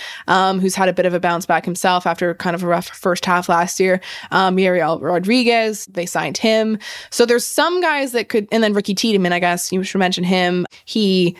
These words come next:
has had a, some sort of minor setback in camp, but I think he's throwing again. So there's some guys sort of knocking on the door who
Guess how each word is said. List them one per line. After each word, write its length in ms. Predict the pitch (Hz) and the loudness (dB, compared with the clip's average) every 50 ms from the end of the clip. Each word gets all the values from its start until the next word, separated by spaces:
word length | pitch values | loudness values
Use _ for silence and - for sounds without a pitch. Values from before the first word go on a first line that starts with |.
| - | -4
has 180 | - 202 190 185 | 0 0 2 2
had 200 | 185 185 196 175 | 2 2 2 0
a, 100 | 165 165 | 0 0
some 260 | 196 - - 190 208 | -4 -6 -4 -4 -2
sort 180 | - - 208 185 | 0 2 2 2
of 60 | 180 | 4
minor 280 | 180 180 185 180 185 | 4 2 2 2 0
setback 380 | 180 - 185 - - 175 175 - | -2 -2 -2 0 0 -2 -2 -2
in 80 | 185 180 | -2 -2
camp, 220 | 175 185 185 180 | 0 0 0 0
but 80 | - 170 | 0 -2
I 60 | 175 | -2
think 180 | - 190 185 | 0 -2 -2
he's 140 | - 196 - | -2 -4 -2
throwing 260 | - 190 185 185 180 | 0 2 2 2 2
again. 320 | 175 175 170 160 170 185 185 - - - - - - - | 2 2 2 2 2 0 -2 -4 -8 -12 -12 -14 -12 -4
So 460 | - - 240 226 226 220 220 214 208 | 2 2 4 4 4 2 2 2 0
there's 260 | 202 233 247 269 - | 2 0 0 0 0
some 180 | - 330 359 415 | 0 -2 0 0
guys 260 | 349 320 311 294 285 | 0 0 0 -2 -4
sort 100 | - 262 | -4 -4
of 80 | 240 226 | -2 0
knocking 300 | 214 202 208 208 220 214 | 0 0 0 0 -2 -2
on 80 | 208 | -2
the 60 | 196 185 | 0 0
door 520 | 196 190 196 208 208 196 185 170 143 170 | 0 2 2 2 2 2 2 0 -2 -4
who 300 | 185 - 202 196 185 - | -4 -2 -2 -2 -2 -4